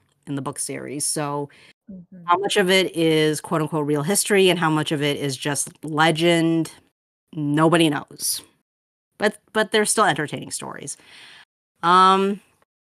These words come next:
Speaker 1: and of course, one of the most important things other than the wall that he built is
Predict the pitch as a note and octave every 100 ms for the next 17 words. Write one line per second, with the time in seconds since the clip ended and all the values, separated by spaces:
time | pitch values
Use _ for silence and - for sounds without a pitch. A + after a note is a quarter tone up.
0 | _ _ _ G3+ A#3 A#3 G#3+ G#3+ - F#3+
1 | F#3+ F3 E3 D#3+ D#3 D3+ C#3+ D#3 D#3 -
2 | D3+ - C#3+ C#3 D3 C#3+ C3 - C#3+ D3
3 | C#3+ D3 C#3 D3+ C3 B2+ B2+ C#3 - C#3+
4 | C#3 C3 C#3 D#3 - - _ _ E3+ D#3+
5 | D3+ C#3+ -